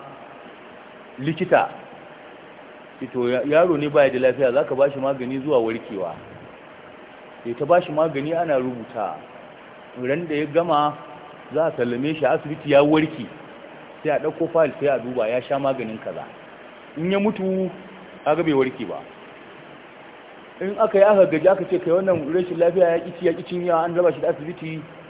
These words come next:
shi kenan sai, sai ka ɗauki patient ɗinka sai ka tafi. An gane wannan ko?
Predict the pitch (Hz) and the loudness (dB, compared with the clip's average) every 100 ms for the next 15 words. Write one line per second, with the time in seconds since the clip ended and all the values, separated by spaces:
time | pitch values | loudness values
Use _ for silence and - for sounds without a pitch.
0 | - - 165 151 160 180 143 151 151 165 | -16 -14 -6 -4 -2 0 0 -4 -6 -4
1 | 147 117 120 147 127 143 139 117 117 - | -4 -4 -4 -4 -4 -6 -6 -6 -8 -10
2 | 87 87 - - - - - - - - | -14 -16 -18 -20 -20 -20 -20 -20 -20 -20
3 | - - - - - 139 147 151 147 131 | -20 -20 -20 -16 -8 0 2 2 0 -4
4 | 135 | -6